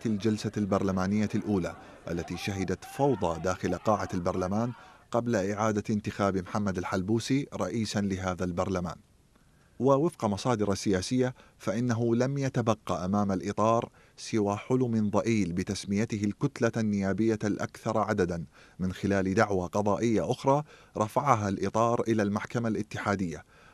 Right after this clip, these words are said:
وهو التعويل الأخير على هذه الخطوة في حال فشلت محاولات زعماء الميليشيات مع زعيم التيار الصدري للتراجع عن فكرة تشكيل ما سماها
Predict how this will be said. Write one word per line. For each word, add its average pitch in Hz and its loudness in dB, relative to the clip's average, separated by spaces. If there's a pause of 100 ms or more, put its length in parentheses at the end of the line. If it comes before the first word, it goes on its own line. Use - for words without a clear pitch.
وهو 90 -2
التعويل 95 0
الأخير 113 -2
على 92 0
هذه 101 -2
الخطوة 131 2 (400)
في 107 0
حال 123 2
فشلت 90 -2
محاولات 95 0
زعماء 98 -2
الميليشيات 110 0
مع 101 2
زعيم 104 2
التيار 107 0
الصدري 107 0 (340)
للتراجع 104 2
عن 92 0
فكرة 104 -4
تشكيل 98 -2
ما 120 2
سماها 120 0